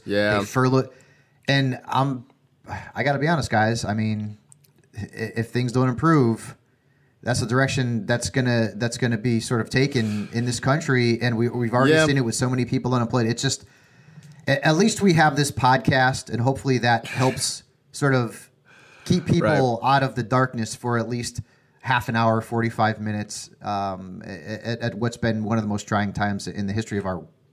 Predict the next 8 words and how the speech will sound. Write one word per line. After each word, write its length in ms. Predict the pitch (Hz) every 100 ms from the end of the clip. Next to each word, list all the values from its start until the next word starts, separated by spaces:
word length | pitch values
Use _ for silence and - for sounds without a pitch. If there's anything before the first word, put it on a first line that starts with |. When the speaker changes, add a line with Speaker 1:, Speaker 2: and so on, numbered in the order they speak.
| -
Speaker 2:
planet. 440 | 110 104 80 - _ _ _ _ _ _ -
Speaker 1:
Yeah, 400 | 131 131 123 127
I, 140 | 139 151
it's 160 | 139
funny. 200 | - 131
I, 180 | 120 120 98
I 80 | 120
have 360 | 131 127 107